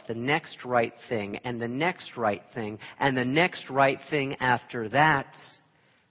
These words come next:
then there will be real progress. Then there will be real change, and we will know it just comes about by one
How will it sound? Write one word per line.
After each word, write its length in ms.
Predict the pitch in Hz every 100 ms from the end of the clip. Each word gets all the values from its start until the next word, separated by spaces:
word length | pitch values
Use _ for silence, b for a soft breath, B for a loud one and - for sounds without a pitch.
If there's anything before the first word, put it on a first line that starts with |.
| _ 120
then 280 | 143 180
there 120 | 185 175
will 200 | 170 165
be 240 | 151 156
real 280 | 139 143 156
progress. 600 | - 143 139 117 107 90 - - B
Then 380 | 123 127 180 185
there 180 | 160 151
will 200 | 143 139
be 240 | 135 151
real 320 | 135 131 151 143
change, 440 | - 156 135 123
and 160 | 131 127
we 120 | 131
will 140 | 127
know 340 | 123 147 156 156
it 180 | 117
just 460 | 110 147 165 - -
comes 360 | - 160 147 135
about 480 | 120 143 143 139
by 140 | - 113
one 460 | 120 143 160 160